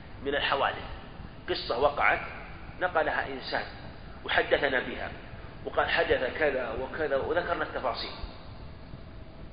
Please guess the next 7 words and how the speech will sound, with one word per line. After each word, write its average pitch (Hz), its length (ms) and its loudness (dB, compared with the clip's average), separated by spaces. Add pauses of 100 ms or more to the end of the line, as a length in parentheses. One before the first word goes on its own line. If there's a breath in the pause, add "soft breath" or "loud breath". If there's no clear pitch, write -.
إنسان 220 260 -4
واحد، - 260 -4 (1300)
جاءنا 202 260 4
إنسان 175 260 4
آخر 147 280 6
في - 40 -2
مجلس - 460 -4